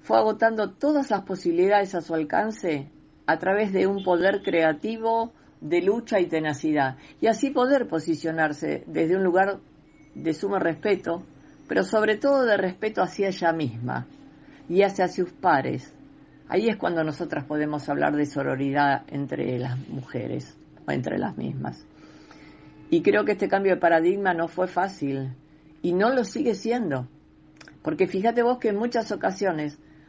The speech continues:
han sido las mismas mujeres quienes hemos desautorizado a nuestro propio género.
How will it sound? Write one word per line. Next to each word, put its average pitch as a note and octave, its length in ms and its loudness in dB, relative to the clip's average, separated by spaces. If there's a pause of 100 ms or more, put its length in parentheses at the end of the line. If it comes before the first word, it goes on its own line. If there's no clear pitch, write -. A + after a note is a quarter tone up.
(120)
han F#3 160 2
sido G#3+ 240 2
las F3+ 140 4
mismas G3 280 0
mujeres F3 580 -2 (480)
quienes G3+ 560 -2 (240)
hemos C4+ 580 0
desautorizado A3 1400 0
a F3 120 -2
nuestro D#3+ 320 -2
propio D#3 380 0
género. C3+ 540 -4